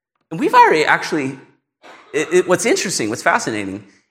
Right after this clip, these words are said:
is the only other time that this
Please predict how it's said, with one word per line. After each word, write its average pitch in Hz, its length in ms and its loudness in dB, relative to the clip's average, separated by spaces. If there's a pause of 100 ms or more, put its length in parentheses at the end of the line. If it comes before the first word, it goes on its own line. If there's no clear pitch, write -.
is 151 100 0
the 214 220 -4
only 311 360 6
other 226 280 2
time 180 560 -4 (1300)
that 151 180 2
this - 520 -2